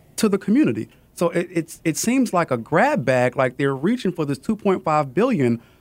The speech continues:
when there was an option on the table that would have provided financial relief for the people in the community. They just chose not to go with it, and that's why I have a problem, because we're putting people at risk. And as a board member, uh, although our job is to ensure that the money is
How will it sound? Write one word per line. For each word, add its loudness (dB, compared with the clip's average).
when 2
there 2
was 0
an -2
option 0
on 0
the -2
table -4
that -2
would 0
have -4
provided -2
financial 0
relief 0
for 0
the -2
people -4
in 0
the 0
community. 0
They 2
just -2
chose -2
not 0
to -8
go 2
with -2
it, -8
and 0
that's -2
why 0
I 0
have -2
a -10
problem, -2
because -2
we're -2
putting 0
people -4
at -4
risk. -2
And -2
as 0
a -6
board 0
member, 0
uh, -4
although 2
our 2
job 0
is -2
to -8
ensure -4
that -2
the -4
money 2
is -8